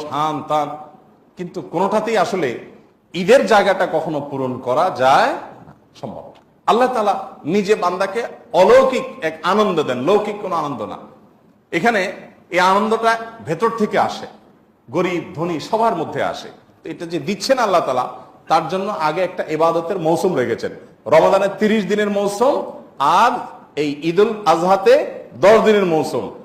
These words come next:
এই পুরো সময় ইবাদত বন্দি করবেন, এরপর আপনি ঈদ উদযাপন করার জন্য নিজেকে উপযুক্ত হিসাবে আশা করতে পারেন। আল্লাহ আমাদেরকে তৌফিক দান করুন।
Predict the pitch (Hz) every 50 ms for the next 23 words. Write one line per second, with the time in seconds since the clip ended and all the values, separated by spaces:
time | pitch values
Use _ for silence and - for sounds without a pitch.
0 | - - - 160 160 - - 214 226 226 220 226 247 262 262 247 247 247 254 240
1 | 208 240 247 240 240 240 233 247 247 247 269 277 254 - 226 208 - 214 214 196
2 | 185 185 185 180 170 165 170 151 156 143 - 143 143 147 151 147 131 139 143 160
3 | 170 165 - 196 214 233 285 311 - - - - - - _ - 120 127 120 127
4 | 131 127 170 190 156 131 123 113 104 - - 110 110 104 - 131 151 214 262 320
5 | - - - - - _ _ _ - 107 110 - - 127 113 123 107 - - -
6 | - - - 76 73 - - - _ - 147 170 185 180 165 156 151 143 143 135
7 | - 120 110 98 - 95 82 - 82 76 - - - - - - - _ _ -